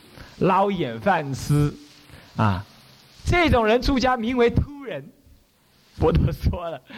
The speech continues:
佛陀骂那种叫秃人。我常常讲说，你们这光头俗汉，有没有？光头俗汉，所以佛陀还是会骂人的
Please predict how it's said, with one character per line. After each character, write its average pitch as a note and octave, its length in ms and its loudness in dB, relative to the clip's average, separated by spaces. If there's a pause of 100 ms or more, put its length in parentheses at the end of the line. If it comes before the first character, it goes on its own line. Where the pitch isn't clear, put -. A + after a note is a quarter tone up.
(320)
佛 F3+ 120 0
陀 F#3+ 80 4
骂 G#3 240 2
那 G#3 140 -2
种 F3+ 100 -4
叫 F#3 120 2
秃 G3 300 -4
人。 C3+ 160 -14 (1500)
我 C#3 160 2
常 F3+ 120 2
常 G#3 120 -2
讲 F3+ 160 0
说， F#3 100 0
你 E3+ 80 -4
们 D#3 80 -4
这 F3+ 80 2
光 F3+ 260 0
头 C3+ 220 -4
俗 C3+ 260 -16
汉， D3 220 -6 (140)
有 B2 60 -6
没 C#3+ 60 2
有？ C#3+ 160 4 (460)
光 C4+ 320 2
头 G3+ 220 -2
俗 G#3 300 0
汉， G#3+ 200 2 (640)
所 - 140 2
以 E4 40 -4
佛 E4 180 -4
陀 D#4+ 100 2
还 D#4+ 120 2
是 E4+ 80 -4
会 D#4 120 2
骂 D4+ 220 2
人 F3 200 0
的 D#3+ 260 0